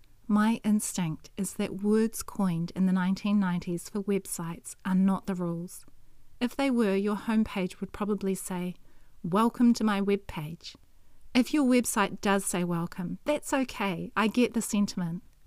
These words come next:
You know, it's fascinating to watch the journey people take to stumble upon or seek out a website.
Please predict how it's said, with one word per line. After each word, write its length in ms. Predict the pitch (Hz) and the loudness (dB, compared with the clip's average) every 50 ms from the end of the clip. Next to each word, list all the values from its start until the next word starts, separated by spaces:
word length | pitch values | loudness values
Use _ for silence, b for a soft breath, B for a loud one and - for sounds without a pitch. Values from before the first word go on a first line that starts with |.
| - - - - - - - - - - | -20 -20 -18 -16 -16 -16 -16 -16 -8 2
You 160 | 247 254 294 | 8 10 10
know, 280 | 302 320 330 330 330 - - - - | 12 10 10 6 2 -2 -6 -12 0
it's 240 | - 285 - - - | 0 0 2 2 -2
fascinating 640 | - - 269 262 254 - - 269 262 247 233 226 220 | 0 2 2 2 2 6 8 8 8 8 8 6 4
to 100 | 208 190 | 2 4
watch 300 | 202 208 180 - 180 - | 4 2 2 2 0 -4
the 60 | - 202 | -4 -2
journey 320 | 190 202 196 196 202 202 | 0 2 2 4 4 2
people 360 | - - - 220 202 - 208 | 0 0 -2 -2 0 0 -2
take 380 | 190 - - - 196 170 - - | -2 -2 -4 -2 -2 -2 -2 -6
to 100 | - - | -8 -8
stumble 420 | - - - 208 208 208 220 220 | -6 0 4 4 4 4 4 2
upon 460 | 214 - - - 175 160 156 165 190 - | 0 -2 -2 -2 -2 0 0 -2 -4 0
or 140 | - 202 202 | 0 0 2
seek 340 | - - - 220 - - - | 2 2 2 0 0 0 -4
out 120 | 196 180 | -2 0
a 40 | 185 | 2
website. 580 | 180 175 175 - - - - 180 165 160 160 | 2 2 0 0 0 0 0 -2 -2 -4 -8